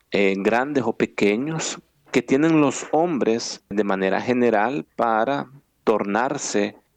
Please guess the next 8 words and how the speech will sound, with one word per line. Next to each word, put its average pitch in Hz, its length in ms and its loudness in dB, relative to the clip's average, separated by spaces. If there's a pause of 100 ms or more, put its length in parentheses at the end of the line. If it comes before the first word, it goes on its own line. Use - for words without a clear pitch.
aliados, 117 840 0
colaboradores, 107 1200 0
acompañantes, 110 1400 -2
amigos 120 880 2
o 135 140 2
incluso 139 600 2
hombres 139 380 0
feministas 127 960 -4